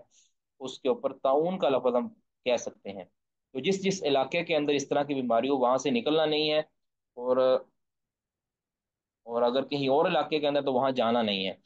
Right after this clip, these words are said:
تو اگر کوئی شخص کو ہیلا کر کے ابھی میں اس علاقے سے نکل جاؤں تاکہ ان لوگوں کی،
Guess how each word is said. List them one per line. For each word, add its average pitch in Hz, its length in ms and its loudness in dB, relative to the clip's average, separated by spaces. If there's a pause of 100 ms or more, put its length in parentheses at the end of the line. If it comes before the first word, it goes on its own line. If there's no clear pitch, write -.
(280)
تو 143 160 2
اگر 170 120 0
کوئی 190 120 0
شخص 175 260 -2
کو 180 100 -2
ہیلا 143 320 0
کر 160 200 0
کے 143 140 -2
ابھی 147 180 0
میں 131 220 0
اس 175 140 -2
علاقے 147 360 0
سے 160 100 0
نکل 127 300 0
جاؤں 165 180 6
تاکہ 147 520 2 (260)
ان 170 220 0
لوگوں 147 300 2
کی، 151 360 0